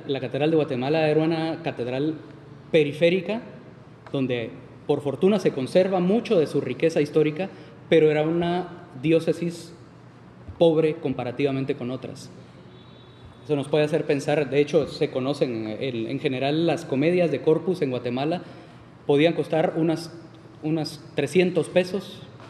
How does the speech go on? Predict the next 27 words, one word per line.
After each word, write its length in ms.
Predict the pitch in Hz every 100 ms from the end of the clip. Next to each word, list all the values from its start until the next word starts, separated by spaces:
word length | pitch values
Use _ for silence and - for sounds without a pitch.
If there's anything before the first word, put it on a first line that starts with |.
| -
por 120 | 123
decirles 260 | 117 147 156
una 180 | 156
cantidad 400 | 151 139 127 127
que 100 | 131
ahorita 220 | 139 135 131
no 60 |
viene 160 | 135 139
al 60 |
caso, 240 | 135 139 143 165
¿cuánto 320 | 160 160 113
es 120 | -
trescientos 440 | 139 123 131 143
pesos 240 | - 139 127
de 80 | 117
la 100 | 123
época? 340 | 143 143 165 - - - - - - - - - - - -
En 100 | 170
la 80 | 147
Catedral 340 | 143 143 151 165
de 80 |
México 300 | 165 165 170
gastaban 340 | 139 117 143 151
unos 180 | 156 151
cinco 300 | 147 131 123
mil 220 | 147 143
pesos 480 | 143 135 123 -